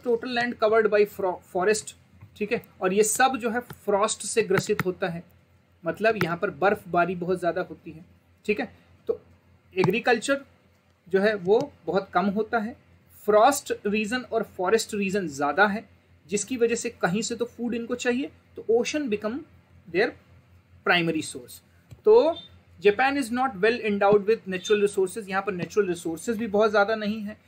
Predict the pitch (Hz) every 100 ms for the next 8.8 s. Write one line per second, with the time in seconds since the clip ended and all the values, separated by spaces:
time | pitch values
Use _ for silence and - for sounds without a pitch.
0 | _ _ 202 240 262 220 208 226 214 190
1 | 220 180 151 156 156 220 202 214 202 220
2 | 190 185 196 180 - 165 165 _ _ _
3 | _ 202 247 - 180 180 214 233 226 220
4 | 165 170 202 202 185 - 175 220 196 165
5 | 185 190 180 185 - 170 170 - _ _
6 | - 190 175 - - - 254 254 233 226
7 | - 254 233 233 233 208 214 233 220 214
8 | 220 - _ _ _ - 226